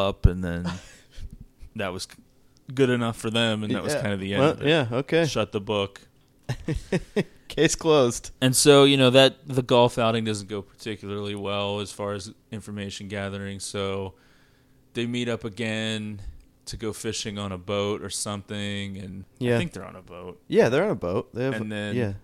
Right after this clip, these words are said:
Speaker 2: a little more forceful plan this time to get information.
Speaker 1: I, and the, I don't understand how Rust is on the boat, though, the whole time. Like, the
Speaker 2: Well, they
Speaker 1: Or were they not on the boat when Rust was there?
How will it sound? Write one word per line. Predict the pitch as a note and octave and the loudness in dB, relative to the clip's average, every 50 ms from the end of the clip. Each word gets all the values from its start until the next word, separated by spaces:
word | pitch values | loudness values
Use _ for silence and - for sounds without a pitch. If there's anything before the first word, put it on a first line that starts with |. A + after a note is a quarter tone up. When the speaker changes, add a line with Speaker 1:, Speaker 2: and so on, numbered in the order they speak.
| - - | -10 -6
Speaker 2:
a | B2+ B2+ | -2 2
little | C3 C#3+ D3 C#3+ | 4 4 6 6
more | C#3 C3+ B2 A#2 | 4 4 4 2
forceful | A2 - - A#2+ A2+ A2+ - - - G#2 F#2+ | 2 0 2 2 4 4 2 2 0 0 2
plan | - - G2+ G2+ G2+ G#2 | 2 2 2 2 2 0
this | G#2 G2+ - | -2 -2 -4
time | - A#2 G#2+ G#2 G#2 | -2 -2 0 0 0
to | G#2 | 0
get | F#2+ A2+ A2 | 0 0 0
information. | A2+ A2+ A2 - A#2 A#2 A2 A2 - - B2 A#2 A#2+ | 0 0 -2 -2 0 0 2 2 2 0 0 0 0
Speaker 1:
I, | A2+ - _ _ _ - | -2 -6 _ _ _ -10
and | C#3+ - | -6 -6
the, | D3 C#3+ D3+ D3+ - _ _ - | -4 -4 -4 -6 -6 _ _ -8
I | D3 D3 | -6 -4
don't | D#3+ F#3 G3 F#3 | -4 -4 -4 -2
understand | E3 D3+ - - D3+ C#3 | -2 -4 -4 -4 -4 -4
how | C#3 A#2+ | -4 -4
Rust | G#2 F#3+ F#2+ G#2 G#2+ G#2+ - - - | -6 -4 -4 -4 -2 -2 -4 -6 -6
is | G#2 F2+ G2 | -8 -8 -8
on | G2+ G2 G2 | -8 -8 -8
the | F#2+ | -10
boat, | F2+ - F#2+ F#2+ G#2 G2+ - - | -8 -8 -6 -6 -6 -8 -10 -14
though, | - - - F#2+ | -16 -16 -16 -16
the | F#2+ | -16
whole | F#2+ - E2 | -16 -16 -18
time. | - - - G2 G2 G2+ G#2 A#2 - | -18 -18 -16 -16 -16 -16 -16 -16 -18
Like, | A2 G2 - | -18 -18 -16
the | - G#2+ G#2 - - _ _ _ _ _ _ _ _ _ _ _ _ _ _ | -16 -16 -16 -18 -20 _ _ _ _ _ _ _ _ _ _ _ _ _ _
Speaker 2:
Well, | B2+ C#3 D3 C3+ | 2 4 4 6
they | B2 D3 D#3+ F3+ F#3 F3 - - - _ _ _ _ _ _ _ _ | 6 6 8 8 6 6 4 0 -6 _ _ _ _ _ _ _ _
Speaker 1:
Or | - B2 | -10 -8
were | A#2+ B2 | -6 -6
they | A#2+ B2+ C3 | -4 -4 -4
not | B2+ C3+ C3+ B2 G2 | -4 -4 -4 -4 -4
on | A2+ A#2+ A#2 | -4 -4 -4
the | G#2+ F#2+ | -6 -8
boat | F2 G#2+ G2+ G2+ D2 | -6 -6 -6 -6 -6
when | D#2+ F2+ F#2 | -10 -12 -14
Rust | G2 G2 F#2+ - - - | -12 -14 -14 -14 -16 -18
was | F#2 F#2 G2 | -18 -18 -18
there? | - - F#2+ G2 G2 | -16 -16 -16 -16 -16